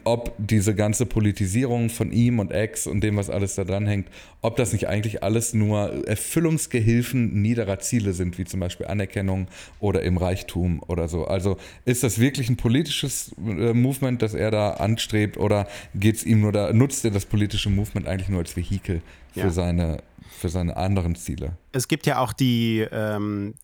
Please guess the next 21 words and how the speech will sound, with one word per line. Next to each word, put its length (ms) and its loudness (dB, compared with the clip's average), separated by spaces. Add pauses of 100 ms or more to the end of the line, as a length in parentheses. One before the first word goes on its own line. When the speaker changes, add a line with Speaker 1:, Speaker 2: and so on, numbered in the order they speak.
(160)
Speaker 2:
die 260 -6
These, 640 -2
die 240 -4
ich 80 -8
hier 480 0
recht 240 -4
naheliegend 500 -2
finde, 460 -2
dass 300 -6
die 200 -2
Radikalisierung 960 -4
und 120 -2
die 40 -10
Politisierung 880 -2
von 160 -4
Elon 260 -2
Musk 400 -2
einfach 540 -2 (840)
auf 220 0
dieser 240 2
Plattform 640 -2